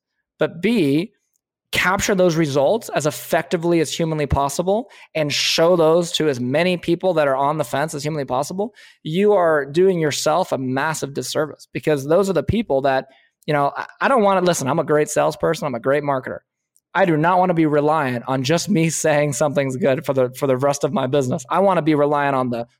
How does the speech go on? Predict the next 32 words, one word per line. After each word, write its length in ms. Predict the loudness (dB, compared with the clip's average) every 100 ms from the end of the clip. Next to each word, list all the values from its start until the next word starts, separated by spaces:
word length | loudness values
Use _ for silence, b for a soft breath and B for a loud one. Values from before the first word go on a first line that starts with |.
| _
thousands 460 | -2 2 2 2 0
of 120 | 0
customers 540 | -2 -2 -4 -4 -2
that 100 | 0
I've 160 | -2 -2
helped 360 | -2 -2 -4 -10 _ _ _ _ -4
do 140 | 0
this 200 | 2 0
thing 420 | 0 0 2 -2 -2
that 140 | -2
all 200 | 2 2
say 200 | 2 0
it's 100 | 0
amazing, 320 | -2 -4 -6 -10 _ _ _ _ _ _ -6
you 80 |
know? 240 | -2 -2 -2 0
So 200 | 0 0 B B 0
those 180 | 2 4
are 40 |
the 120 | 2
two 160 | 0 0
biggest, 480 | 2 2 0 -4 -14 -4
like, 220 | -4 -4 _ _ -10
core 240 | -4 2 2
principles 560 | 2 0 0 0 -2
to 80 | 0
that, 220 | -2 0
that 80 | 0
I 100 | -2
think 320 | 0 -2 -2
are 240 | -2 -2 -4 -10
huge, 520 | -4 0 0 -2 -10